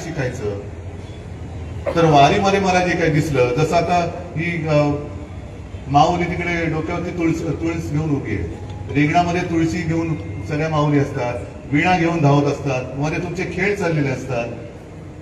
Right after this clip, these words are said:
सगळे तल्लीन असतात, पण खेळ झाल्यानंतर एकमेकाच्या पाया पडतात. हे सुद्धा मी वरनं बघितलेलं आहे, मी बारकाईने बघितलेली वारी. आता हे एकमेकाचा सन्मान करणं, मातेचा मान राखणं, आदर राखणं,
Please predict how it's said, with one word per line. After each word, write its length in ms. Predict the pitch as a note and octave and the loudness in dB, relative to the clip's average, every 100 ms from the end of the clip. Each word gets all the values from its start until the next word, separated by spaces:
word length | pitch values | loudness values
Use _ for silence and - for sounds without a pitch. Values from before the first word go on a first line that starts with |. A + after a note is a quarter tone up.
| - | -4
सगळे 200 | G3+ C4+ | -2 -2
तल्लीन 380 | A#3 G3+ B3+ B3+ | 0 0 0 -2
असतात, 260 | - - | -2 -4
पण 180 | - G3 F#3+ | -4 -4 -4
खेळ 240 | F3+ G#3 | 0 2
झाल्यानंतर 540 | C#3+ D3+ F#3+ G3 G#3 F#3+ | 2 2 2 -2 0 -2
एकमेकाच्या 480 | E3 F#3 F#3+ F3+ | -2 -4 -4 -6
पाया 260 | - C3 B2+ | -4 -4 -4
पडतात. 360 | - - - - - - - - | -6 -10 -10 -10 -12 -14 -14 -8
हे 100 | C#3 | -6
सुद्धा 240 | D#3+ F3+ F#3+ | -2 0 0
मी 100 | G3+ | 2
वरनं 340 | F3+ D#3 D#3+ | 0 2 4
बघितलेलं 460 | D3+ C3 A#2 - E2+ | 4 2 0 -4 -4
आहे, 100 | D#2 - - E2+ - - - - - - - - - - C3 | -6 -10 -12 -14 -14 -16 -16 -16 -16 -16 -16 -16 -16 -12 -4
मी 60 | C#3+ | 4
बारकाईने 460 | D3+ F3 G#3 G#3 | 4 4 2 2
बघितलेली 480 | F#3 D3 C#3+ B2 G#2 | 2 2 0 -2 -4
वारी. 180 | G2+ G2+ E2+ - - - - - - - - - - | -6 -6 -8 -12 -18 -18 -18 -18 -18 -18 -18 -14 -4
आता 180 | - G#3 | 0 2
हे 220 | G#3 G#3 | 2 2
एकमेकाचा 440 | G3+ G#3 G#3 - D#3+ | 0 -2 -2 -2 -2
सन्मान 440 | F#3 F3+ G3 G#3 | -4 0 0 0
करणं, 440 | E3+ C#3 B2 A2 A2 - - - - - - - | 0 -2 -2 -6 -8 -10 -12 -14 -14 -14 -16 -4
मातेचा 840 | C3 D3 F#3+ F#3+ F#3+ F#3 F3+ F3 - - - - | 0 2 0 0 2 4 2 0 -6 -12 -14 -2
मान 260 | D3+ G3+ F#3+ | 4 4 4
राखणं, 680 | E3+ D3+ B2+ A#2+ A#2+ - - | 0 -2 -4 -4 -6 -8 -6
आदर 220 | C#3 G3+ | -2 0
राखणं, 600 | F3+ C#3+ - - G2 | 0 0 -2 -6 -8